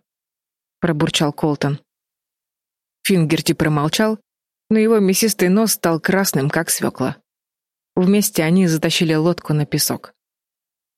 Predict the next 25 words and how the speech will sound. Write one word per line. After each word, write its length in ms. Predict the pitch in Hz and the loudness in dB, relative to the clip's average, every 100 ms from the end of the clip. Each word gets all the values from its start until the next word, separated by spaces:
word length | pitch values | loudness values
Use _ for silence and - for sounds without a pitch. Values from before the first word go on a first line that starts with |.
| _ - | _ -4
«Сюда», 440 | 220 208 180 143 _ _ _ _ _ _ _ - | 0 2 0 -2 _ _ _ _ _ _ _ -6
показал 400 | 151 160 156 147 | -2 0 0 -2
Колтон. 420 | 151 139 131 113 _ _ _ _ | -2 -2 -4 -6 _ _ _ _
«Давайте 360 | 160 185 196 151 | -2 0 0 0
оставим 360 | 151 190 170 160 | 0 0 0 2
её 180 | 151 | 0
за 140 | 160 160 | 0 0
этими 320 | 156 - 156 | 0 0 -2
камнями. 560 | 147 156 151 123 127 - _ _ _ _ - | -2 -2 0 -2 -4 -6 _ _ _ _ -4
Тут 200 | 262 - | -2 0
полно 320 | 214 220 220 | 0 2 2
водорослей, 540 | 202 226 180 151 165 | 2 0 0 0 0
можно 300 | 160 185 170 | 0 2 2
её 200 | 156 151 | 0 0
накрыть». 500 | 151 151 - - - - _ _ _ _ _ _ _ - | -2 -4 -4 -8 -10 -20 _ _ _ _ _ _ _ -4
«Ты 160 | 147 147 | -2 0
тут 180 | 170 | 0
можешь 380 | 165 151 156 156 | 0 0 0 0
загадать 480 | 151 151 147 147 151 | 0 0 0 0 0
желание 600 | 160 151 143 151 110 - _ _ | 0 0 0 -2 -4 -8 _ _
про 140 | 165 | -2
сестёр», 520 | 160 175 160 143 135 - _ _ _ _ _ _ _ _ - | 0 0 0 -2 -4 -10 _ _ _ _ _ _ _ _ 0
неожиданно 600 | 175 160 160 156 160 156 | 2 2 2 0 0 0
сказал 360 | - 160 156 | 0 0 -2
Фингерти. 640 | 151 165 151 151 - 143 | 0 0 0 -2 -2 -4